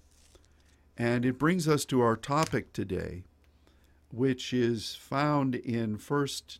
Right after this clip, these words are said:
Timothy chapter two, verses one and two. How do you pray for leadership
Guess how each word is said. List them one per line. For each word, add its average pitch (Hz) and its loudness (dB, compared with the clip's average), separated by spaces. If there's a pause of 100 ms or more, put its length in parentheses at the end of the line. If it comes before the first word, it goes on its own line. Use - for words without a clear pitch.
(100)
Timothy 117 -4 (800)
chapter 131 -2
two, 123 0 (680)
verses 147 0
one 120 2
and 123 0
two. 127 0 (1700)
How 190 -2
do 214 -4
you 175 -4 (260)
pray 110 -2 (1200)
for 139 0 (1040)
leadership 113 -6